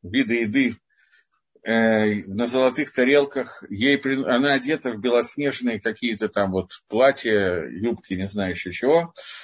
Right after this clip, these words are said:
И она, в общем, ну, как сыр в масле.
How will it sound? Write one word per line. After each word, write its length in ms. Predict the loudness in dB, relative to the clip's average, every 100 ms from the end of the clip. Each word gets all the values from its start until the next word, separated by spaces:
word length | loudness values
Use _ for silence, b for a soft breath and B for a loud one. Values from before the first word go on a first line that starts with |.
| B _
И 100 | 4
она, 360 | 6 6 6 2
в 60 | 0
общем, 560 | -2 -4 -4 -6 -8 _ _ _ _ _ -6
ну, 160 | -2
как 180 | 2 2
сыр 220 | 2 2
в 40 | 4
масле. 460 | 4 2 -6 -16